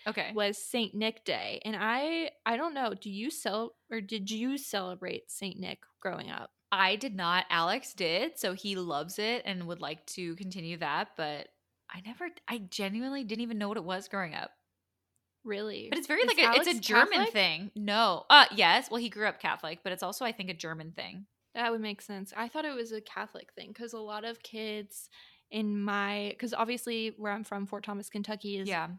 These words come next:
Speaker 2: right south of Cincinnati, which is obviously very German, like
Speaker 1: Mm-hmm.
Speaker 2: Milwaukee. Yeah, there were kids in my grade who wouldn't have a present on the sixth of December when they would come to school, and I was like, "What do you mean you don't know what you got for Saint Nick?"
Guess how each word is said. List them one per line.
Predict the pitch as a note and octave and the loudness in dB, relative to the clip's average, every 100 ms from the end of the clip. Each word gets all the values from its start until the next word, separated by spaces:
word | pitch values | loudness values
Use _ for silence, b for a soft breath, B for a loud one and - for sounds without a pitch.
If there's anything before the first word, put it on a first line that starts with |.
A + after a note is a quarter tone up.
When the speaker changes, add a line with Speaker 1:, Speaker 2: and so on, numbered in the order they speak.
| - | -4
Speaker 2:
right | G#3+ G3 | -2 -2
south | - G3 F#3+ F#3+ | -4 -4 -4 -6
of | F#3+ F#3+ | -8 -6
Cincinnati, | G3+ G3 G3 F#3 | -10 -6 -6 -4
which | F#3 - | -6 -8
is | F3+ - | -14 -8
obviously | F3+ F3 F3+ - F#3 | -6 -4 -6 -6 -10
very | F3 F3+ F3+ | -8 -8 -8
German, | F#3 F3+ F3+ F3+ | -8 -10 -8 -10
like | F3+ G3+ - _ _ _ - | -10 -14 -18 _ _ _ -8
Speaker 1:
Mm-hmm. | A3+ A3+ G3+ G#3+ | -4 -4 -4 -4
Speaker 2:
Milwaukee. | G3+ F#3+ G#3 G#3 F3+ E3+ F3+ G3 b b b b _ _ - | -6 0 0 0 -8 -6 -6 -8 b b b b _ _ -8
Yeah, | A3 C4 | -2 0
there | B3 | 2
were | A#3+ | 0
kids | G#3 - A3 | -4 -4 -2
in | A#3+ | 0
my | A#3 A3 | 0 -2
grade | G#3 G#3 A3+ | -2 -2 -2
who | - A#3+ | -4 -4
wouldn't | G3+ G#3 G#3 | -2 -2 -2
have | G#3 A3 | -2 -4
a | G3+ | -6
present | - G#3+ G3+ G3 F#3 - | -6 -6 -4 -6 -6 -6
on | G3+ G3 | -4 -4
the | F#3+ | -4
sixth | - - G#3+ G3 - - | -8 -6 -6 -6 -12 -14
of | G3 F#3 F#3 | -10 -8 -10
December | - - C4 E4 C4+ G#3+ G#3+ | -16 -8 -4 -4 -4 -4 -4
when | G#3+ | -4
they | G3 | -6
would | F#3+ | -8
come | G#3+ G3+ | -8 -10
to | |
school, | G3 - C#4 A#3+ | -10 -8 -6 -4
and | |
I | G#3+ | -4
was | G3+ G3+ | -6 -8
like, | G3 | -8
"What | A3+ | -6
do | |
you | A3+ | -4
mean | B3+ | -4
you | G#3+ | -4
don't | G3 F#3+ | -4 -4
know | G#3 | -4
what | G3 | -6
you | F#3+ | -6
got | F#3+ G3 | -8 -8
for | G3+ | -10
Saint | - G3 | -10 -10
Nick?" | F#3+ F#3 - | -8 -10 -12